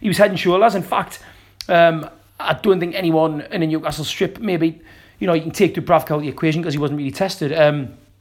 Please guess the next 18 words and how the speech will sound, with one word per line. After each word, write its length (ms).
I 80
don't 180
think 140
anyone 500
got 120
anywhere 260
near 140
Fernandez 380
yesterday. 260
I 60
think 140
he 60
was 120
quite 360
obvious 280
our 120
standout 400
performer. 400